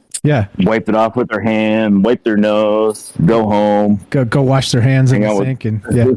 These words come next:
Speaker 1: like, yeah.
Speaker 2: Yeah.
Speaker 1: Yeah. Yep, yep. Yeah, you never know. And I think that's the weird part here is that, uh, uh, the, we, we were doing the lab leak hypothesis before it even had a name.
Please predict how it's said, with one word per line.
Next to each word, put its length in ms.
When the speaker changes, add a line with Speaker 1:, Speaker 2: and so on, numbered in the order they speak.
Speaker 1:
like, 320
yeah. 240
Speaker 2:
Yeah. 340
Speaker 1:
Yeah. 260
Yep, 300
yep. 300
Yeah, 280
you 100
never 180
know. 300
And 160
I 120
think 180
that's 180
the 80
weird 240
part 200
here 180
is 80
that, 200
uh, 200
uh, 100
the, 240
we, 160
we 180
were 120
doing 180
the 80
lab 260
leak 200
hypothesis 580
before 300
it 100
even 220
had 180
a 60
name. 480